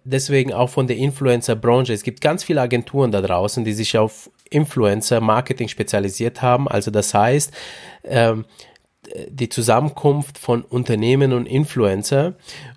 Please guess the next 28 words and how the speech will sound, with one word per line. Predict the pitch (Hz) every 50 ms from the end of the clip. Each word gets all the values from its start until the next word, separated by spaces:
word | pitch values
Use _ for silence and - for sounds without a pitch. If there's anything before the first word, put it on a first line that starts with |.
| _ _ _ _ - -
ähm, | 123 120 120 123 135 135 135 - _
und | - 143 143 139 135
die | 139 135 -
auch, | - 127 131 139 135 135 -
äh, | 156 131 123
Kampagnen | - - - 139 139 135 139 151 156 165 156 131 110 104 101
eben | - 127 123 120 120 110 104 98 98 _ _ _ _ _
mit | - 135 135 135
Influencer | 139 139 139 139 147 127 113 107 - 117
für | - - 147 143
Unternehmen | 120 127 127 120 127 113 113 123 135 135 127 117 117 123 151 175 - _ _ _ _ _ _ _ _ _ _
gestalten. | 131 120 113 - - 127 113 107 98 92 - 92 87 92 _ - - - - - - - - _ - _ _ _ -
Und | 127 135 139 139 139 - -
das | 190 - - 160
ist | 151 147 - - 151
mittlerweile | 139 139 135 147 139 127 127 127 127 123
ein | 123 127 127
Milliardenmarkt. | 127 127 127 123 135 120 113 120 139 151 147 131 117 107 98 92 90 90 120 135 - _ _ _ _ _ _ _ _ _ _ _ _ _ _ _ _ _ _ _ _ _ - -
Ähm, | - 113 113 113 117 123 -
und | - 131 123 123 123 -
das | 120 117 - -
heißt, | 120 117 131 131 -
es | 135 127 -
gibt | - 135 - 131
ja | 123 120
ganz | - 131 139 170 - -
viel | - - 165 170 170
Potenzial | - _ - 143 135 - 135 127 - - - 135 123 135 139 151 147